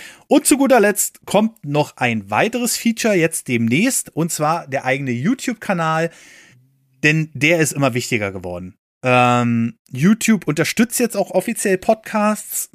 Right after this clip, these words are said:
Vor ein paar Jahren hatten die noch so die Richtlinie, ein Bild und einen Podcast einfach einfügen ist scheiße. Jetzt mittlerweile unterstützen die das, aber auch das ist natürlich Arbeit, die man nicht unterschätzen darf, weil man denkt jetzt, ja, er lädt halt eine M P drei hoch und ein Bild dazu.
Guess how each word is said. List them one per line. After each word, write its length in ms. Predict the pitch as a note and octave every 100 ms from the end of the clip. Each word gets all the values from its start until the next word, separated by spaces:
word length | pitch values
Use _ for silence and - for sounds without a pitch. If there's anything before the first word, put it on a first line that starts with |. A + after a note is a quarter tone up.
| - D3
Vor 180 | - D3
ein 60 | D3
paar 160 | D3+
Jahren 240 | D3 D3 C#3
hatten 180 | C3+
die 120 | C#3 C3+
noch 160 | C#3
so 160 | - C#3
die 100 | A#2+
Richtlinie, 560 | D#3 - D3+ D3 D3
ein 220 | C#3 B2+ A#2+
Bild 320 | C#3+ F#3 D#3
und 80 | B2+
einen 80 |
Podcast 420 | A#2 E3 - D#3+ -
einfach 220 | C#3+ C3+
einfügen 340 | C3 - C3
ist 120 | A2
scheiße. 440 | - C#3+ E3+ G3+ F#3+ - - - - -
Jetzt 380 | C3 E3 - -
mittlerweile 400 | D3 C3 A#2+ B2
unterstützen 540 | A#2+ A#2 A#3+ A#3 G#3+
die 80 | F3+
das, 320 | F3 F#3 - -
aber 180 | D3+ D#3
auch 160 | C#3
das 300 | - E3 -
ist 160 | D#3 -
natürlich 340 | C#3 B2 A#2
Arbeit, 540 | A#2+ D3 F#3 G3 A3 _ _ _ _ _ _ _ _ _ -
die 160 | C3+ D#3+
man 140 | F3
nicht 140 | F#3 E3
unterschätzen 500 | E3 D#3+ G#3 - C#3
darf, 280 | G2+ G2 -
weil 100 | A#2
man 120 | A2+
denkt 220 | A#2+ B2
jetzt, 180 | A#2 -
ja, 60 |
er 120 | G2 G2+
lädt 240 | A2+ A#2
halt 200 | A#2 A2+
eine 100 | B2
M 100 | A#2
P 120 | B2
drei 220 | A2+ A#2
hoch 200 | C#3+ D#3
und 220 | C#3 A#2+ B2+
ein 80 |
Bild 240 | A#2+ D#3+ F#3
dazu. 420 | A2 - C3